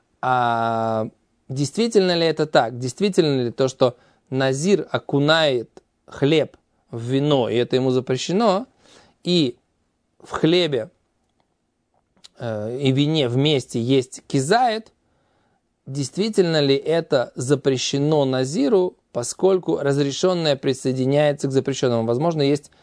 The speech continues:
другие обоснования эти, это запретить, не прибегая к этой мысли. То есть раньше он хотел расширить эту идею на Тору,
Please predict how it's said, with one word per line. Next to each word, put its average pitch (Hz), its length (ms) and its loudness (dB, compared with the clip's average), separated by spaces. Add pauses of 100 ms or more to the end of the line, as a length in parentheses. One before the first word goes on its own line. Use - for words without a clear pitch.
(140)
другие 170 420 0
обоснования 135 640 -2
эти, - 140 -10
это 135 260 -2
запретить, 147 640 -2 (1160)
не 135 420 0
прибегая 170 600 0
к - 80 -8
этой 131 180 -2
мысли. 123 320 -4 (320)
То - 80 -4
есть - 220 -8 (160)
раньше 185 380 2
он 151 80 -2
хотел 147 340 0
расширить 143 560 0
эту 143 380 0
идею 135 460 0 (460)
на 131 380 0 (200)
Тору, 135 400 0